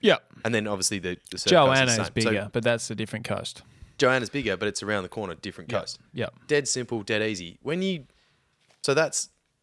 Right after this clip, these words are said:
Speaker 2: easy. You come to Margs and you've gotta, like, call it at four to six foot at main break. But main break is a swell magnet, but only for certain angles.
Speaker 1: Yeah.
Speaker 2: And there's no beaches that are like Woolamai, where it's like, "Okay, Woolamai's eight foot today.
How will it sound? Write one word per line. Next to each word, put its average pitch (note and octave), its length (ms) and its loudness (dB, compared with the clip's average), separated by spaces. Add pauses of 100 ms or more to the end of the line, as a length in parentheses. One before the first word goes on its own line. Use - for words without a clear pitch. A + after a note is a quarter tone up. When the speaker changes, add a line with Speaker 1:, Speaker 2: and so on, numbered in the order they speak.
(120)
Speaker 2:
easy. A2+ 200 -2
You A#2 180 -10
come F3+ 180 0
to D3 100 -8
Margs G#2+ 640 -4 (160)
and G#2 200 -2
you've G#2 120 -6
gotta, A#2 220 2
like, G2 240 0 (180)
call G#2+ 360 0
it G2+ 180 -2
at G2 160 -10
four G#2 260 -4
to G2 60 -2
six F#2+ 240 -8
foot G2 140 -8
at E2 80 -8
main A2 200 0
break. F2 200 -6
But G#2 100 -12
main C#3+ 260 0
break C#3+ 220 0
is G2 100 -10
a F2+ 40 -6
swell A2+ 300 0
magnet, F#2+ 420 -6
but F#2+ 100 -4
only G2+ 240 -4
for F#2 460 -6
certain F2 480 -4 (160)
angles. G2+ 500 -6
Speaker 1:
Yeah. A#2+ 180 -6 (180)
Speaker 2:
And A#2+ 120 -2
there's A#2 140 0
no B2+ 320 0
beaches G#2 640 -4
that G#2 120 -2
are G2+ 220 2
like G2 240 -6
Woolamai, G2 580 -2
where F#2+ 140 -2
it's - 140 -8
like, F#2 160 -4
"Okay, G#2+ 280 -2
Woolamai's G#2+ 460 0
eight G2 180 0
foot G2 200 -10
today. F2 380 -6